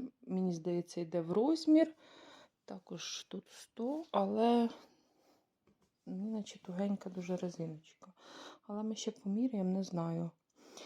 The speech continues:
Е, можна повертати в цей магазин, все нагадує назву магазину. Е, можна, є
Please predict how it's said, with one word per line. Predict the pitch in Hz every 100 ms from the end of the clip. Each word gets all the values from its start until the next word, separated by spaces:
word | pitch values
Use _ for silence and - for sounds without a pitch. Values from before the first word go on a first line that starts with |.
| - _
Е, | 240 202 196
можна | 190 220 254 247 175
повертати | - 175 185 - 220 262 262
в | 226
цей | - 196
магазин, | 190 185 185 185 190 185
все | 185 - 196 190
нагадує | 180 170 170 165 170
назву | 165 170 165 170
магазину. | 170 170 180 190 269 311 311 - - - - -
Е, | 214 196 190 240
можна, | - 208 214 196 185 180
є | 180 214